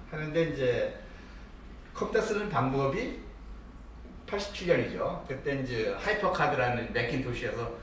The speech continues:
아주 새로운 방법이 등장했습니다. 터미널처럼 뭘 누르는 게 아니라 아무데나 가서 클릭하면은 갑자기 뭐가 나오고 이런 것이 등장을 했습니다.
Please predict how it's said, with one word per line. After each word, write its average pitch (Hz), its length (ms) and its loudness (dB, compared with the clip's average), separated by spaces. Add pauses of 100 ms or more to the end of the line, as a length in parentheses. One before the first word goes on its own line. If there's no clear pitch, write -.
(160)
아주 160 180 4
새로운 196 300 6
방법이 131 300 2
등장했습니다. - 640 -4 (300)
터미널처럼 185 720 4
뭘 147 220 4
누르는 135 380 2
게 123 100 4
아니라 120 500 2 (160)
아무데나 175 380 8
가서 - 180 4
클릭하면은 208 580 0
갑자기 185 340 4
뭐가 143 220 4
나오고 123 380 6
이런 120 160 4
것이 - 180 -2
등장을 131 340 4
했습니다. - 480 -6